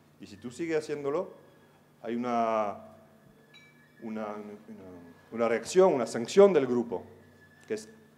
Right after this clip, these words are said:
aislamiento, que es una, <laughs> un riesgo muy importante. Nadie quiere trabajar solo. Entonces, eso regula muy fuerte, pero di un ejemplo de regulación positiva del grupo hacia la seguridad, pero puede ser negativa, al contrario. Si uno entra en un grupo,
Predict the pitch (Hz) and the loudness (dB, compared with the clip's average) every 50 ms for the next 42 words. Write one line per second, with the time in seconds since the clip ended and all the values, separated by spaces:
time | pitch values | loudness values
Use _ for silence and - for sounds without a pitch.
0 | - - - - 104 107 - - 113 110 127 135 123 98 78 78 76 - - - | -20 -20 -16 -12 -12 -10 -6 -4 -4 -2 -2 -2 -4 -6 -8 -12 -14 -16 -20 -20
1 | - - - - - - - - - - - - 95 92 92 92 95 - 110 104 | -20 -20 -20 -20 -20 -20 -18 -12 -12 -12 -12 -12 -12 -12 -12 -12 -10 -10 -10 -8
2 | 104 104 113 117 113 98 95 113 123 113 104 101 95 92 101 95 - - 127 123 | -6 -4 -4 -4 -4 -6 -8 -6 -6 -6 -6 -8 -10 -8 -8 -8 -6 -6 -8 -6
3 | - 101 95 92 - - - - - - - 113 127 127 117 113 113 101 98 - | -6 -10 -12 -12 -18 -20 -20 -20 -20 -10 -6 -4 -2 -2 -2 -4 -4 -8 -6 -4
4 | 104 98 98 - 101 95 - - 98 87 82 - - - - - - - - - | -2 -2 -2 -2 -6 -8 -6 -6 -6 -6 -6 -10 -14 -20 -20 -20 -20 -20 -20 -20
5 | - - 104 135 147 147 156 151 175 170 - 175 165 147 139 147 151 135 131 139 | -16 -10 -4 -4 0 2 2 2 2 2 2 2 4 4 4 6 4 4 4 2
6 | 135 135 170 156 156 - 113 101 - - - 110 110 113 110 107 104 - - - | 0 2 2 2 2 2 -4 -4 -4 -6 -4 -4 -2 0 0 -2 -2 -4 -10 -16
7 | - - - 110 113 131 139 135 131 127 131 143 139 131 - 120 117 113 113 110 | -20 -20 -18 -10 -8 -6 -6 -6 -6 -8 -8 -8 -10 -8 -8 -10 -6 -4 -2 -2
8 | 110 110 113 113 117 117 113 113 - 123 120 117 113 113 113 107 104 110 113 113 | -2 -2 -2 0 0 0 0 2 2 4 4 4 2 0 -4 -6 -6 -6 -6 -2
9 | 196 196 156 123 117 113 110 117 127 131 113 120 107 113 113 107 110 113 107 113 | 2 4 4 4 2 2 0 0 0 2 2 2 0 2 -2 -4 -4 -4 -4 -2
10 | 131 170 185 - 127 117 113 117 113 110 110 117 110 107 104 110 113 113 220 185 | 0 0 0 0 -2 -4 -2 -2 -4 -4 -2 -4 -6 -4 -4 -4 -4 -2 0 0
11 | 127 107 110 110 107 - 101 95 92 87 87 85 - 117 120 127 127 127 127 131 | 0 0 0 -2 -6 -4 -6 -6 -6 -6 -8 -12 -10 -8 -6 -6 -4 -2 -4 -4
12 | 131 120 120 120 113 113 - - - - - - 110 117 131 135 131 135 139 139 | -4 -2 0 0 0 0 -2 -8 -20 -20 -18 -10 -6 -4 -4 -4 -2 -4 -4 -2
13 | 123 117 | 0 0